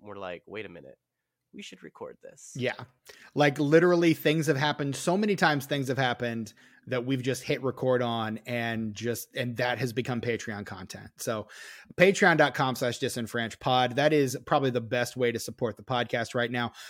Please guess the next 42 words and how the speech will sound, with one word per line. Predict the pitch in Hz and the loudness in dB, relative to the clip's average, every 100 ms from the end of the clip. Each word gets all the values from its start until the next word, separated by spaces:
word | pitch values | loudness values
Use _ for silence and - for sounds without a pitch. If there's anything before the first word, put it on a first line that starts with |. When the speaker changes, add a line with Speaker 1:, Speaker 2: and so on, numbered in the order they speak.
| - | -4
Speaker 2:
Another | 147 170 240 233 | 2 4 4 0
great | 131 135 135 | 2 2 4
way | 131 127 | 2 2
to | |
support | 120 120 131 117 | 0 -2 -2 -2
the | 113 | -4
podcast, | - 160 156 160 143 | -2 0 2 0 0
head | 220 269 | 0 2
on | 151 | 2
over | 127 | 2
to | 123 | 0
Apple | 127 120 110 | 0 -2 -2
Podcasts | 135 123 120 127 120 - | -2 -2 -2 -2 -2 -4
or | |
Spotify, | 107 - 135 131 135 123 | -8 -2 0 0 0 2
wherever | 135 208 190 | 2 2 0
you | 123 | 0
get | 107 | -4
your | 113 | -6
podcasts. | 120 110 - 110 - - - - | -6 -4 -6 -8 -10 -16 -20 -4
Leave | 285 226 | 0 2
us | 160 | 2
a | |
nice | 131 127 123 - | 2 2 0 -2
five-star | 127 117 104 135 120 | -2 -2 -2 0 0
rating | 113 120 117 117 | 2 0 -2 -4
and | 113 113 | -6 -6
review. | 110 95 110 135 131 131 - - - - | -6 -8 0 2 2 0 -6 -20 -12 0
Uh, | 131 127 - | 2 2 2
even | 214 196 | 2 4
if | 143 - | 2 0
the | 131 | 0
review | 113 127 | 0 0
is | 120 | -2
something | 131 113 110 | -2 -6 -4
very | 117 110 | -4 -2
simple | 131 120 117 | -4 -4 -2
like, | 113 107 | -2 -4
"Me | 113 120 | -4 -2
like | 120 117 - | 0 -2 -2
podcast | 123 113 - 110 - | -4 -2 -4 -6 -6
good," | 117 123 147 | 0 0 0